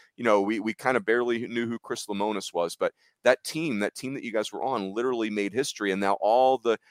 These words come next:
tributaries and your guys' careers are part of that. So it's just so cool. And, and I, I loved hearing the stories. I told you guys, I, you know, the, the play-by-play guy for Louisville forever, Sean Moth, who's one of the just all-time great humans that you get to interact with in,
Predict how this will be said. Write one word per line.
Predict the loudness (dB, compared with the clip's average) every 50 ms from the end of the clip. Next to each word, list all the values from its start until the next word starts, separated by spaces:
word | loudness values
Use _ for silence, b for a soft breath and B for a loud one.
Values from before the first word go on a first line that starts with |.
| b b _
tributaries | -4 -2 -2 0 -2 -4 -2 0 2 2 2 2 0 -4 -4
and | -4 -4 -4
your | -4 -2
guys' | 2 4 4 4 2
careers | -2 _ -8 -6 -4 -4 -4 -2
are | -4 -6
part | -6 _ 0 0 0 2
of | 0 0
that. | 0 0 0 -2 -2
So | -4 0 0 0 0 0 b b b b b
it's | -6 -2 0
just | 0 0 0 0
so | 0 -2 -2 -4 -4
cool. | -4 -2 0 2 2 2
And, | 0 -2 -6 -4
and | -4 -4 -2 0
I, | 2 2 2 2
I | 2 0
loved | 0 0 2 2 2 2 2 0
hearing | -4 -4 -4 -4
the | -4
stories. | -2 0 2
I | 2 2
told | 2 4 2 2 2
you | 4
guys, | 4 4 4 6 6
I, | 4 4 4 b b b b
you | b 4
know, | 6 8 8
the, | 8 8 8 6 6
the | 6 4 4 4 4 _
play-by-play | 0 2 4 6 6 4 4 2 0 0
guy | 4 4 4 4
for | 2 0 -4
Louisville | -2 0 0 2 0 0 -2 -4
forever, | -6 -4 -6 -6 -4 0 0 2 2 2 0
Sean | 0 0 0 2 2 2 2 0
Moth, | 0 0 0 0 -4 -6
who's | -6 -6 -6 -6
one | -4 -4 -2
of | 0
the | 2 2 2 0 b b b b
just | -2 -2 0 0 -2 0
all-time | 4 6 6 6 4 2 -2 -2 -2 -2
great | -4 -4 -2 -2 -2 -4 -4
humans | -4 -2 -2 -2 -2 -2 -4 -4
that | -6
you | -4
get | -4 -6 -6
to | -6 -8
interact | -6 -4 -2 0 0 -2 -2 _ -4
with | -6 -6 -6 -6
in, | -8 -8 -8